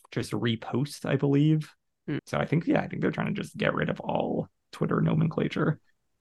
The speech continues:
Speaker 1: What did I tweet about the other day? Like, literally nobody saw it. Oh, I tweeted my Simpsons books, including
Speaker 2: Oh,
Speaker 1: the,
Speaker 2: yes, yes, yes.
Speaker 1: me, the much less worn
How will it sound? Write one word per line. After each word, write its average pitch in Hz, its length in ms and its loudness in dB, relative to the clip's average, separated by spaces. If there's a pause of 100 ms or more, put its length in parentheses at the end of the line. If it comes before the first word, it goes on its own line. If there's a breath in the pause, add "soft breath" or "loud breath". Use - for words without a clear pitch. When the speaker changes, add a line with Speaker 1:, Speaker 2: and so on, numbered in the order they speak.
Speaker 1:
What 156 100 4
did 151 120 6
I - 40 4
tweet - 260 -4
about - 180 -4
the - 120 -4
other - 100 -4
day? - 180 -4
Like, - 200 0
literally - 400 2
nobody - 320 -4
saw - 320 -6
it. - 100 -8 (100)
Oh, 127 120 6
I 110 100 2
tweeted 147 360 6
my 110 480 0 (480)
Simpsons - 760 -4 (340)
books, - 480 -4 (460)
including 120 320 4
Speaker 2:
Oh, 165 100 8
Speaker 1:
the, 147 60 4
Speaker 2:
yes, 139 160 2
yes, 151 260 2
yes. 170 180 -2 (720 soft breath)
Speaker 1:
me, 127 160 0 (320)
the 120 260 4
much 117 300 2
less 107 400 0
worn 151 640 -2